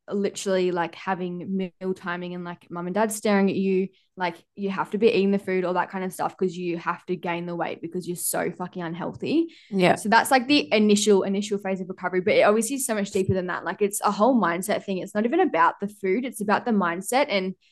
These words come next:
Speaker 1: having a, yeah, like, literally a mental, like, mental health, proper mental health struggles. So I think it's really about, like, I,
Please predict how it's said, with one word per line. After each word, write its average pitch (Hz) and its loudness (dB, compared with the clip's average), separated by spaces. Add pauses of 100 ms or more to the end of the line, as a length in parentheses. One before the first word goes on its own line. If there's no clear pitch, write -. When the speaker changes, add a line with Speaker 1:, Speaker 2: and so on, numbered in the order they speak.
(300)
Speaker 1:
having 185 -2 (560)
a, 196 2
yeah, 185 2
like, 175 -4
literally 180 -4
a 175 -6
mental, 175 -8 (340)
like, 175 -2
mental 190 0
health, 175 -4 (460)
proper 196 -2
mental 180 -4
health 170 -4
struggles. - -6 (420)
So 214 2
I 202 6
think 208 0
it's - -2
really 196 4
about, 185 0
like, 208 0
I, 220 2